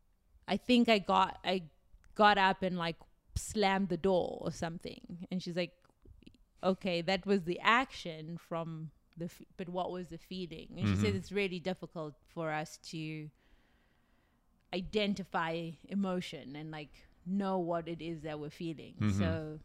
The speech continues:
Speaker 1: yeah, that's my little journey at the moment. And I'm
Speaker 2: Um,
Speaker 1: trying to see how I could share that in a more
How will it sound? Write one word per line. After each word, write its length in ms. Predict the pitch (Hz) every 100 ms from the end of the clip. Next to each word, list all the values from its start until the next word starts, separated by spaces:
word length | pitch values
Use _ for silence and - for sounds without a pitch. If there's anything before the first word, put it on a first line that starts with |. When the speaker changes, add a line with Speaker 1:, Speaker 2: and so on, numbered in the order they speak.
| - -
Speaker 1:
yeah, 220 | 226 185
that's 240 | 220 214
my 160 | 220 196
little 440 | 190 180 175 165 - - - - - - - - - - -
journey 640 | 240 208 202 190 190 226 -
at 180 | 190 -
the 60 |
moment. 500 | 202 196 185 180 220 - -
And 120 | 202 220
I'm 60 |
Speaker 2:
Um, 40 | 214
Speaker 1:
trying 220 | 247 240
to 80 | 233
see 180 | 220 214
how 200 | 185 180
I 120 | 175
could 200 | 180 165 - - - - - - - - -
share 340 | - - 220 214
that 320 | 190 175 -
in 180 | - 180
a 120 | 175
more 560 | 175 170 170 165 160 160